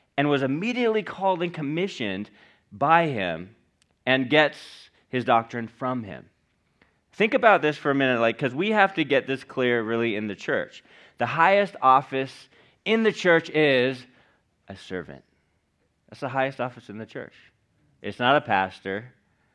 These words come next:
you know, i-, it's not a worship leader, it's not an elder. The highest office in the church is a servant.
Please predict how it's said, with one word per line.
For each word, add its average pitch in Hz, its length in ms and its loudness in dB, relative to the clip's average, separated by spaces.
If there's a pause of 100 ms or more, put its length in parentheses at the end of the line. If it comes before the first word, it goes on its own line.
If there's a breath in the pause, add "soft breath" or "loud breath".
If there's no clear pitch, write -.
(400)
you 104 100 -8
know, 104 300 -2 (300)
i-, - 60 -10
it's 120 520 -4
not 131 340 2
a 123 80 -4
worship 117 400 -6
leader, 98 360 -2
it's 104 200 -8
not 123 340 -2 (400 soft breath)
an 107 200 -12
elder. 101 420 -2
The 107 120 -4
highest 156 500 -2
office 120 420 -2
in 113 140 -12
the 113 80 -10
church 98 340 -10
is 87 140 -18
a 85 60 -18
servant. 82 480 -18